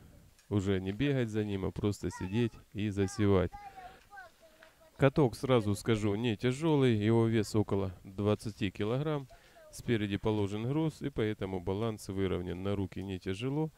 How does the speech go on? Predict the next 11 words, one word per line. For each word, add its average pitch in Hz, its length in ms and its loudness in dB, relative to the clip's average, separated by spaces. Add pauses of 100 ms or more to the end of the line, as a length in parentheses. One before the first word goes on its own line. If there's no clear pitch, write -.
(420)
работать 104 560 -4
на 92 100 -6
разворотах 101 680 -2
можно. 95 520 -6 (480)
Так, 98 300 -4
ну 131 180 -6
и 110 60 -4
как 101 200 -4
вы 101 120 -2
уже 95 280 -4 (920)
поняли, 147 500 0